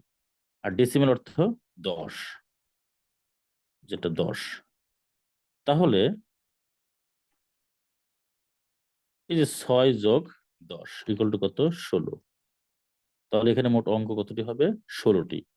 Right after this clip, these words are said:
সেই ষোলোটি অঙ্ক কি কি? শূন্য, এক, দুই, তিন, চার,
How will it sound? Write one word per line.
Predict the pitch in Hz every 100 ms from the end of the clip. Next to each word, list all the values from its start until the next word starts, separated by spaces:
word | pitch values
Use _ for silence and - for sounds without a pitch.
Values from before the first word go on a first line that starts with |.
| _ -
সেই | 135
ষোলোটি | 127 131 127
অঙ্ক | 135 127
কি | 127
কি? | 123 151 226 _ _ _ _ _ _ _ _
শূন্য, | - 107 98 92 110 151 - 92
এক, | 92 - _ _ _ 95
দুই, | 92 90 117 151 _ _ _ -
তিন, | 95 107 160 _ _ _ _ _ _ _ _
চার, | - 90